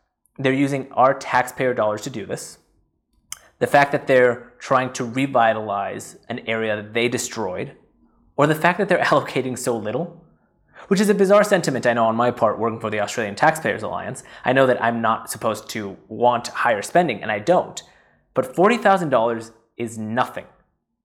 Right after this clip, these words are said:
It's nothing. <laughs> I mean, what are you supposed to do with forty thousand dollars? Run a couple of Facebook ads? I mean, what, what's, what's the, what's the, what's the idea here?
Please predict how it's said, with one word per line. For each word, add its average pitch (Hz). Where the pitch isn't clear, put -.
It's -
nothing. 175
<laughs> 147
I -
mean, 147
what 147
are 185
you 160
supposed 156
to 156
do 131
with -
forty 139
thousand 123
dollars? 165
Run 127
a 131
couple 139
of -
Facebook 131
ads? -
I 139
mean, 160
what, 170
what's, 156
what's 165
the, 151
what's 165
the, 180
what's 143
the 175
idea 143
here? 110